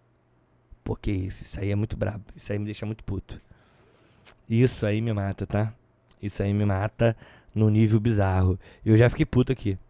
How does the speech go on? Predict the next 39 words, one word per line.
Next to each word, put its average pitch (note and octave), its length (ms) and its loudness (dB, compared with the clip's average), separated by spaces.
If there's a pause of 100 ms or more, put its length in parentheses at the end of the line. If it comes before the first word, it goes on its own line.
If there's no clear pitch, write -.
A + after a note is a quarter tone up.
(200)
Achei - 200 -4
que A2+ 80 -4
eu - 20 4
ia G#2+ 80 4
terminar G#2+ 380 0
esse, A2 420 -2 (340)
esse - 100 -14
podcast A2 480 -2
com - 80 -14
o G2+ 40 -18
clima A2 200 0
lá A#2 100 2
em C3 60 2
cima, E3 400 0 (160)
porque A#2 260 -2
é G#2 200 0 (160)
uma A2 140 -2
notícia A2 320 -2
feliz, F3+ 280 0
mas A3 140 0
já B3 100 0
fiquei D#4+ 160 -2
puto. G#3+ 340 2 (380)
Porque - 120 2
o E3+ 40 6
cara G#3 240 10 (340)
estraga G3+ 760 6 (120)
um D3 80 0
monte D3+ 280 12
de - 80 -8
coisa, D3 380 6 (340)
o C#3 120 -2
cara D3 380 2 (200)
claramente F#3+ 680 -2
pega F3 280 0
a F3 40 6
justiça D3+ 380 -2
pra D3+ 180 6
utilizar C#3+ 580 6